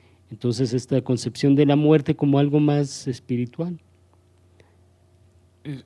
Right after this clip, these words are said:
Speaker 2: sí, eso, eso está curioso, Ulises. Eh, de pronto, pues, eh, esa cercanía con la muerte es muy próxima, ¿no? Aquí, yo me imagino que, eh, muchas personas en algún momento de su vida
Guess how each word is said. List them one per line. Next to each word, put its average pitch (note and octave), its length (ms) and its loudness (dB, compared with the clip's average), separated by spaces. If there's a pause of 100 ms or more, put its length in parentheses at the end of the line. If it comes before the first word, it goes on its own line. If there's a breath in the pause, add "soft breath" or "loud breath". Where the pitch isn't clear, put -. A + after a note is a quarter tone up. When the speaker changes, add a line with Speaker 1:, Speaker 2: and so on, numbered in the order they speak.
(120)
Speaker 2:
sí, C3+ 260 -2
eso, E3 260 0
eso C3+ 480 4
está C3 320 -2
curioso, A#2+ 560 2
Ulises. A2+ 500 -2
Eh, A2 260 -2
de A2 120 -2
pronto, C#3+ 540 0 (440 loud breath)
pues, A2+ 240 6
eh, C3 140 4 (140)
esa C#3 320 4
cercanía C3+ 880 4
con A#2+ 200 4
la G#2+ 100 2
muerte C3+ 680 2 (280 loud breath)
es A#2 380 -2
muy B2 320 4
próxima, A#2 760 -2
¿no? A2+ 260 2
Aquí, - 320 -6 (280)
yo B2 180 -4
me D3+ 100 -2
imagino C3 720 -4
que, G2+ 380 -4 (540 soft breath)
eh, G2 680 -6
muchas C3 400 -2
personas C3 760 -2 (300)
en B2 200 -4
algún B2 340 2
momento D#3 760 4
de A#2+ 120 -2
su G#2+ 220 -4
vida C#3 420 2